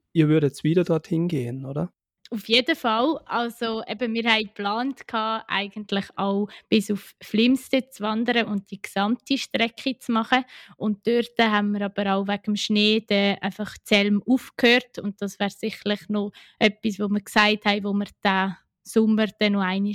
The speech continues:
Speaker 2: würden nachholen. Also es lohnt sich sicherlich eben auch rein, wie alles die Informationen auf dem Weg,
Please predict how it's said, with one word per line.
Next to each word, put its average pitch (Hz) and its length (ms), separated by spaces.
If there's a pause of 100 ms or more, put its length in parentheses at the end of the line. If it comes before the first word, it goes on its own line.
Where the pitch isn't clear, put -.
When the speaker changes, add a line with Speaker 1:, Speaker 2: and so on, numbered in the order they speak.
(120)
Speaker 2:
würden 202 400 (300)
nachholen. 202 680
Also 196 420 (380)
es - 100
lohnt 220 320
sich 220 200
sicherlich 220 600
eben 214 240
auch 202 260 (260)
rein, 202 520
wie 208 220
alles 196 460
die 226 100
Informationen 214 1120
auf 214 140
dem 208 180
Weg, 190 400